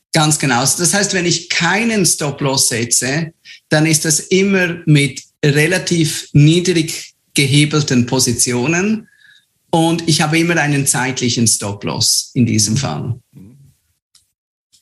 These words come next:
Speaker 1: Ähm, aber es gibt in letzter Zeit, also meine neuen Strategien, Studien, die ich mache,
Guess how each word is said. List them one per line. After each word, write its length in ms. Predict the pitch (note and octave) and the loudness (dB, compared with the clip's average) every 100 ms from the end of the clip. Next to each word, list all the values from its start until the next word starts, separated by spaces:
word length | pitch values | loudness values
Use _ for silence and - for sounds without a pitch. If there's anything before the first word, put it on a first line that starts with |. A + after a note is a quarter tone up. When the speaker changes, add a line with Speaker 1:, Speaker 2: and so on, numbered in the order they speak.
| _ | _
Speaker 1:
Ähm, 500 | B2 A#2+ B2 B2+ C#3 - | 0 2 4 0 -2 -2
aber 200 | D3+ E3+ | 0 0
es 180 | D3+ | -2
gibt 400 | - G3+ - - - | -2 -6 -6 -12 0
in 120 | F3 | 2
letzter 420 | F#3+ A3+ - A#3 | 2 0 0 -2
Zeit, 560 | - F3+ F3+ G3 F#3+ - | -4 -2 -2 -4 -6 -4
also 260 | D3+ E3 - | -2 -2 0
meine 300 | D#3 D#3+ D#3+ | 0 2 2
neuen 420 | E3 F3 G#3 G3 | 2 0 0 0
Strategien, 720 | F#3+ F3+ D3+ E3 D#3+ F#3+ F3+ | -2 -2 -2 0 0 0 0
Studien, 460 | D3+ - G3 G3 F3+ | 0 0 0 0 0
die 100 | E3+ | 0
ich 140 | - | 0
mache, 500 | C#3+ D3+ D3+ E3+ D#3+ | 0 0 -2 -2 -2